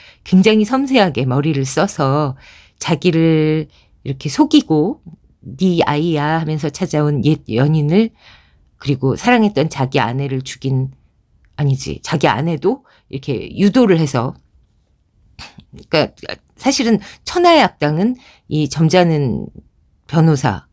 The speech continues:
남한테 베풀며 사는 것 같은 이 가자미 변호사였다는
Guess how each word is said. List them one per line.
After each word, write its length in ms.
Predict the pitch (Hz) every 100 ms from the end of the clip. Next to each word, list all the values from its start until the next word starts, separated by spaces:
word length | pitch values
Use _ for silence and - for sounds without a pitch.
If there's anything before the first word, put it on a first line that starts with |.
| _ _ _ _ _ _ -
남한테 460 | 139 185 170 175
베풀며 480 | 143 160 - 208 185
사는 300 | 175 160 147
것 160 | 131 135
같은 400 | 123 - 131 131
이 80 | -
가자미 420 | - 143 165 151
변호사였다는 1000 | 147 135 143 156 135 127 123 123 120